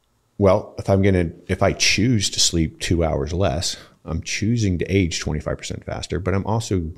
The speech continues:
choosing to go into tomorrow with twenty-five, twenty-five percent fewer resources. And so my body's gonna compensate by secreting stress hormones, because, like I said,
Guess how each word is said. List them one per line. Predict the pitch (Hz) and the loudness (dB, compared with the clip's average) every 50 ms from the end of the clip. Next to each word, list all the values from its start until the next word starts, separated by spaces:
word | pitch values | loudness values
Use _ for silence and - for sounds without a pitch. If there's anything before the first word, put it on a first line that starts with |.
| - _ | -16 _
choosing | _ - - - 113 131 143 135 113 95 90 85 | _ -8 -4 -2 -2 0 0 0 0 0 0 0
to | 87 82 | 0 0
go | 85 82 80 | 0 -2 -2
into | 80 78 - 82 85 82 - - - _ | -4 -4 -6 -6 -6 -6 -10 -12 -20 _
tomorrow | - - 82 85 87 87 82 78 | -6 -4 -4 -2 -2 -2 -4 -4
with | 76 80 80 - - | -4 -4 -6 -8 -10
twenty-five, | - - 95 90 87 82 - 87 80 78 78 78 - - - - | -6 -4 -2 -2 -2 -2 -2 -2 0 0 -2 -4 -8 -12 -16 -2
twenty-five | - 113 98 - 85 85 | 0 0 2 2 2 0
percent | - - - 82 - - | 0 -2 -6 -6 -6 -6
fewer | - - 87 80 71 | -4 -4 -4 -2 0
resources. | 78 104 - - - 64 - - - 82 90 | 0 0 0 0 -2 -6 -6 -6 -6 -6 -4
And | 87 80 - | -6 -6 -6
so | - | -6
my | 80 78 76 | -6 -6 -6
body's | 73 - 90 110 120 104 85 - | -6 -4 -2 -2 0 -2 -2 -4
gonna | - 73 76 | -6 -8 -8
compensate | - - - 120 120 110 80 - - - 69 58 - - _ _ - - - - _ _ _ _ | -8 -6 -6 -4 -4 -4 -6 -6 -6 -6 -6 -6 -8 -12 _ _ -20 -20 -20 -20 _ _ _ _
by | 78 76 76 76 78 82 80 - - _ - - - - | -2 0 0 0 0 -2 -4 -10 -16 _ -20 -20 -18 -14
secreting | - - - - - 69 65 71 76 | -8 -8 -4 -2 -2 -4 -2 -4 -6
stress | - - 143 151 - | -2 0 0 0 0
hormones, | - - - - - - - - | -2 -6 -8 -8 -10 -12 -14 -14
because, | - - - - - - - | -14 -10 -8 -8 -8 -6 -8
like | - - - - | -10 -12 -10 -10
I | - | -8
said, | - - 120 95 - - | -4 -2 -2 -2 -2 -4